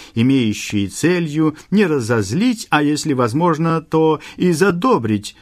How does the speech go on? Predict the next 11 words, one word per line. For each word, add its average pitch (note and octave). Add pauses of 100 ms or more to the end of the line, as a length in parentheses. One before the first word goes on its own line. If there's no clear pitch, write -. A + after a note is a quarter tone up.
(100)
тотемное A2+
животное. A2 (1000)
Категорически D#3
запрещалось A#2
на A#2
него A2
охотиться G#3 (220)
или D3+
есть C#3+
его C#3+
мясо, A#2